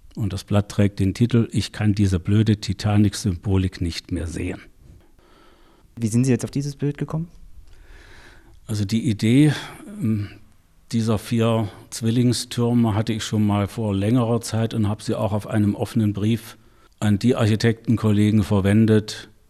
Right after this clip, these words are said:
Speaker 1: die nun an der Stelle dieses Anschlages, umstritten, wer ihn ausgeführt hat, wieder eine neue Hochhaussammlung hinstellen wollen, was ich eigentlich für unwürdig und für unhistorisch halte.
Speaker 2: Die, äh,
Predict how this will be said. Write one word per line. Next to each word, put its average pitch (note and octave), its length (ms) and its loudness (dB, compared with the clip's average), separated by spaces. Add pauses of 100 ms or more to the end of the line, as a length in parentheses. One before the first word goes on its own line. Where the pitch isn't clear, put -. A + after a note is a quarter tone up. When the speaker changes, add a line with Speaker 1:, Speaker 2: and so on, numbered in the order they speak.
(180)
Speaker 1:
die G#2+ 120 4
nun G2+ 460 4 (280)
an G#2 140 4
der G#2 140 4
Stelle A2 340 6
dieses G#2+ 360 2
Anschlages, A2 960 2 (260)
umstritten, G#2+ 520 0
wer G#2 140 4
ihn G#2+ 100 4
ausgeführt G#2+ 720 -2
hat, G#2 260 -2 (520)
wieder G#2 560 4
eine F2+ 180 0
neue F2 340 -2
Hochhaussammlung F#2 760 -2
hinstellen F2+ 560 -4
wollen, E2+ 340 -8 (580)
was F#2+ 180 -8
ich F#2+ 120 -8
eigentlich F#2+ 340 -2
für - 160 -6
unwürdig G2+ 600 2
und G2 160 -2
für G2+ 140 -4
unhistorisch F#2 720 -4
halte. F#2 320 -10 (920)
Speaker 2:
Die, G#2+ 260 -2
äh, G#2+ 360 -2